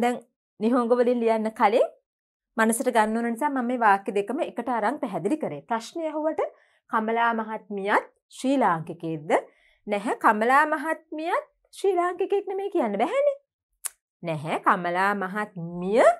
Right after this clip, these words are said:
ශ්‍රී ලාංකිකයෙක් නොවේ." එතකොට මම මේ, මේ අල්තයන මෙතන රතු පාට කරාට මෙතන අල්තයනක් පාවිච්චි කරලා නැහැ.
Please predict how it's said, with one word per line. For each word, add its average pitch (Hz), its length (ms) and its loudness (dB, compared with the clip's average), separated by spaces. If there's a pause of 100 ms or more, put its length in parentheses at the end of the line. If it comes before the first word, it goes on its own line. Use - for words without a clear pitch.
(400)
ශ්‍රී 294 320 -4
ලාංකිකයෙක් 254 760 2 (640)
නොවේ." 269 340 2 (840)
එතකොට 214 320 -6
මම 247 240 -2
මේ, 247 120 -2
මේ 240 160 -6 (100)
අල්තයන 262 420 2
මෙතන 269 320 -4
රතු 277 240 -4
පාට 220 240 -2
කරාට 202 320 -2
මෙතන 269 260 -4
අල්තයනක් 226 540 -6
පාවිච්චි 202 420 -4
කරලා 277 280 2
නැහැ. - 140 -6